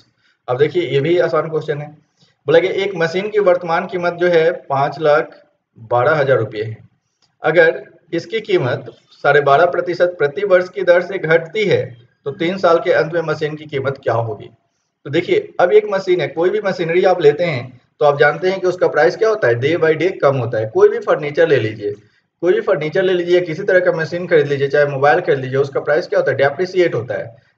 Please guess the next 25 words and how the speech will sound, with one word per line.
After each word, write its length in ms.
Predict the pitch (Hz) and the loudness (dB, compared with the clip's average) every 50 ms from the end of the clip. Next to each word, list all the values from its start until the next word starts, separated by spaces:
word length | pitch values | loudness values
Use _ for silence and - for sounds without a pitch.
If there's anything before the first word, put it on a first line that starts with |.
| _ - | _ 0
तो 60 | 151 | 0
उसी 220 | 165 160 - 214 | 0 0 -2 0
के 100 | 208 220 | 2 2
ऊपर 140 | 202 196 190 | 2 2 2
question 340 | 180 160 147 139 - - 113 | 0 0 0 0 0 -2 -4
है, 80 | 117 113 | -4 -2
कैसे 280 | 123 151 156 156 214 208 | 0 0 2 2 2 4
depreciate 460 | 202 196 - 202 190 - 196 185 185 | 4 2 2 0 -2 0 -2 -2 -2
होगा, 160 | 190 185 190 185 | 0 0 0 0
उसका 260 | 185 180 180 - 202 | -2 -2 -4 -4 -4
एक 120 | 190 185 | -4 -2
certain 420 | - - 147 147 143 196 190 185 160 | 0 2 2 2 2 0 -2 -2 -2
rate 220 | 151 156 151 151 | -2 -2 -2 -2
होगा, 200 | 127 104 101 98 | -4 -6 -6 -6
उसी 400 | - - - 156 147 - 220 233 | -10 -10 -10 -10 -6 -6 -6 -4
certain 420 | - - 156 156 160 220 233 226 - | 0 2 2 2 2 0 -2 -2 0
rate 220 | 170 190 220 226 | 2 2 2 2
से 100 | - 220 | 2 0
वो 80 | 202 190 | 0 0
क्या 160 | 190 180 175 | 2 2 2
होता 160 | 175 175 180 | 2 4 2
है, 60 | 175 | 2
Depreciate 600 | 156 147 143 143 156 151 139 - 143 127 123 - - | 2 2 0 0 -2 -6 -8 -8 -8 -10 -10 -10 -12
होता 160 | - - - | -18 -16 -16
है। 100 | - - | -18 -18